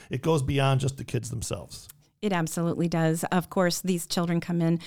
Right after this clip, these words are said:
Speaker 2: with their parents or caregivers, their, their legal guardians, and, um, our services wrap all the way around those families to support them in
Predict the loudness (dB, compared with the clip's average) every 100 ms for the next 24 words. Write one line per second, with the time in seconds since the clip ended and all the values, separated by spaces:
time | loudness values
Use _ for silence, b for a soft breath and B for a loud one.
0 | B 2 2 2 -2 2 2 2 -2 0
1 | 0 2 2 2 2 0 0 0 2 2
2 | 2 2 4 4 4 6 4 2 2 4
3 | 4 2 B B B -2 2 2 2 -2
4 | 0 0 -2 0 -2 -2 -2 0 0 0
5 | 0 2 2 0 0 -2 0 0 0 2
6 | 4 4 2 2 0 -2 -2 -2 0 2
7 | 2 2 4 4